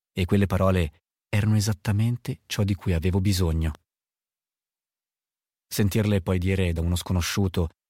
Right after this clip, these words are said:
e in un momento così magico, ha fatto sì di rafforzarne il valore. Ho ricevuto nuovamente un messaggio dall'universo che sembrava dirmi di non dubitare delle mie sensazioni. In quel momento si è accesa in me una nuova fiamma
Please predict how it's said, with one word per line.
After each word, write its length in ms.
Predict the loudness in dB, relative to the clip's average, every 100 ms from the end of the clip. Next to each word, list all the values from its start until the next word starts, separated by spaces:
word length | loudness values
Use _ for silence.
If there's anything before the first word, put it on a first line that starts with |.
| _ _ _ _
e 140 | -6 -2
in 100 | 2
un 140 | 4
momento 380 | 4 2 0 0
così 240 | 0 2
magico, 560 | 2 2 0 0 -2 -4 -8 _ _ _
ha 80 | -4
fatto 260 | -4 -4
sì 260 | -4 0 0
di 140 | 0
rafforzarne 680 | -2 -2 -4 -4 -2 0 2
il 80 | 2
valore. 500 | 2 2 2 -2 -6 _ _ _ -2
Ho 60 |
ricevuto 440 | 0 2 2 2 2
nuovamente 460 | 2 4 4 2
un 80 | 2
messaggio 440 | 2 0 0 0 0
dall'universo 800 | 2 2 0 0 -2 -2 -4 -4
che 140 | -6
sembrava 420 | -2 0 2 0
dirmi 480 | 0 2 2 0 0
di 100 | 0
non 180 | 0 2
dubitare 500 | 0 0 0 0 0
delle 220 | -2 -2
mie 120 | 0
sensazioni. 720 | 0 -2 -2 -4 -2 0 0 -2 -10 _ _ _ _ _ _ _ _ _ _
In 140 | -4
quel 140 | 0 2
momento 540 | 4 4 2 0 -6 -8 _ _ _
si 160 | -4
è 40 | -2
accesa 340 | 0 0 2
in 140 | 0 2
me 200 | 0 -2 _
una 180 | 0 2
nuova 260 | 2 2
fiamma 480 | 0 0 2 2